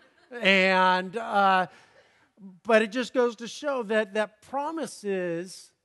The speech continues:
unkept or un-, you know, it, not even, maybe not even unkept, but, but, but don't come into fruition at, at a time that we think can be very, very damaging.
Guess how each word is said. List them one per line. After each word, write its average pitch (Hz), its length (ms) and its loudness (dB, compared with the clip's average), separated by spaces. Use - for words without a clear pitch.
unkept 240 800 -2
or 202 280 -2
un-, 220 640 -6
you 202 140 -2
know, 185 160 -2
it, 196 240 -2
not 220 300 4
even, 196 480 -6
maybe 226 400 -4
not 208 160 2
even 190 180 -4
unkept, 190 460 -4
but, 175 300 -2
but, 180 280 0
but 190 260 0
don't 214 260 -2
come 220 220 -2
into 196 240 -4
fruition 208 720 -6
at, 196 380 0
at 185 200 0
a 180 60 -2
time 220 360 -4
that 202 120 -4
we 175 100 -6
think 285 280 -10
can 208 100 -4
be 190 120 -6
very, 240 720 -6
very 208 560 -4
damaging. 165 540 -8